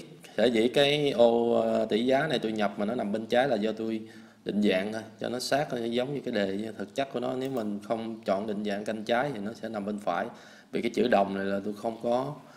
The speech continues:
nhập trực tiếp mà tôi định dạng. Ừ. Còn cái việc nó hiện dấu chấm với dấu phẩy này cũng không quan trọng. Các bạn muốn hiện nó là dấu chấm thì các bạn phải vào hệ thống, các bạn chỉnh. Đây, sẵn đây tôi chỉnh chỉ luôn.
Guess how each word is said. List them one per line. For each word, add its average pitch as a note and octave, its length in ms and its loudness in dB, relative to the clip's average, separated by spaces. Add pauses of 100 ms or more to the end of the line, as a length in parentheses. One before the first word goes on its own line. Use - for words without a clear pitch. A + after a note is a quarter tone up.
(120)
nhập F#2 120 -8
trực G2 120 -4 (100)
tiếp D3 220 2
mà G#2+ 120 -2
tôi G#2+ 100 -2
định G2+ 200 -2
dạng. F#2+ 280 -2 (560)
Ừ. A2 60 -18 (1800)
Còn G#2+ 240 4
cái C#3 100 4
việc G#2+ 200 4
nó C#3+ 80 0
hiện G#2 260 2
dấu C#3 180 4
chấm D3 180 6
với D3+ 80 2
dấu C#3 140 4
phẩy A2+ 280 2
này B2 240 0
cũng B2+ 140 -2
không C3+ 160 0
quan B2 200 4
trọng. G#2+ 280 0 (160)
Các C3 80 0
bạn A2 280 4
muốn C#3 180 0
hiện G#2+ 300 -2
nó C3+ 160 0
là A#2+ 120 4
dấu G#2+ 160 2
chấm C3 320 2
thì B2 60 -2
các A#2+ 100 -2
bạn G#2 180 0
phải A#2+ 100 0
vào A2 160 4
hệ G2+ 140 -2
thống, C#3 360 -2
các C#3 60 -6
bạn G#2 200 0
chỉnh. G#2 240 -2 (1000)
Đây, A#2 320 -4
sẵn G2+ 220 -6
đây A2+ 120 -4
tôi G#2+ 140 -4
chỉnh A#2 360 -6
chỉ - 200 -4
luôn. A#2 180 -4